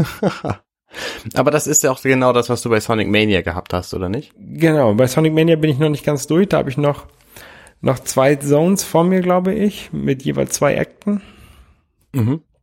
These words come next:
Speaker 2: Und, ähm, je mehr ich Sonic Mania spiele, desto besser finde ich das. Das ist so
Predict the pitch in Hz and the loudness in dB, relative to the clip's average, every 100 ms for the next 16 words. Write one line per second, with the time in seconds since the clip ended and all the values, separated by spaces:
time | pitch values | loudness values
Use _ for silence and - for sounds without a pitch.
0 | - _ 127 117 113 117 113 - 120 113 | -20 _ 4 4 4 2 -2 -8 0 0
1 | 113 113 117 - - - - - - - | 2 -2 -4 -10 -20 -20 -20 -20 -20 -20
2 | _ _ _ _ - - - 143 143 151 | _ _ _ _ -16 -16 -10 0 2 4
3 | 165 170 - 165 160 147 143 180 151 123 | 4 2 0 0 0 0 2 4 4 2
4 | - 131 139 135 127 - _ - 123 - | 0 2 2 2 -4 -8 _ -6 -4 -6
5 | - - _ _ _ 139 139 147 123 147 | -12 -20 _ _ _ -2 0 -2 0 0
6 | 156 123 - 104 - 107 123 117 143 | 2 -2 -6 -10 -8 -6 -4 0 -2